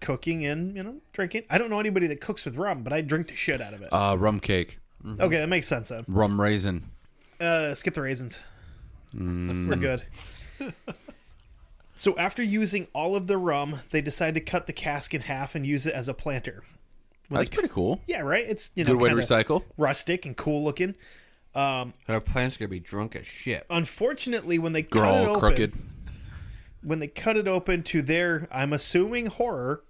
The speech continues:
Speaker 1: they found a dead body.
Speaker 2: Whoa.
Speaker 1: <laughs> Yeah, rum corpse. There you go. Um,
Speaker 3: Hmm.
Speaker 1: he was, sh-, he had been, uh, shipped back from the colonies sometime before, like, before that.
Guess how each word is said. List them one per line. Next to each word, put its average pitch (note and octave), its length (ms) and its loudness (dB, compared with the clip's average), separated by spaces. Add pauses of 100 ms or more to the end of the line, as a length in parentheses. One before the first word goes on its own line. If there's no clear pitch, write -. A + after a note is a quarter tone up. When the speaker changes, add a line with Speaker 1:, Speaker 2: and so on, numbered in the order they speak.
(260)
Speaker 1:
they C#3 120 -6
found G3 360 0
a E3+ 40 -2
dead E3+ 300 -2
body. F3 380 0 (600)
Speaker 2:
Whoa. B2 640 6
Speaker 1:
<laughs> - 1900 0 (800)
Yeah, D#3 200 2
rum D3+ 200 0
corpse. C3 420 -4
There C#3+ 160 -4
you C3+ 80 -4
go. B2 180 -4 (320)
Um, C#3 240 2 (300)
Speaker 3:
Hmm. - 120 -20 (520)
Speaker 1:
he - 140 0
was, D#3+ 160 2
sh-, - 200 0 (400)
he F#3 420 -4
had D3 280 -2
been, C#3+ 320 0
uh, B2 300 -4 (340)
shipped F3 280 -2
back D3+ 200 0
from D3 120 -8
the C3+ 60 -6
colonies C#3 520 -2
sometime B2 460 -8
before, - 420 -10
like, A#2 240 -8 (800)
before B2+ 380 -2
that. G#2+ 200 -10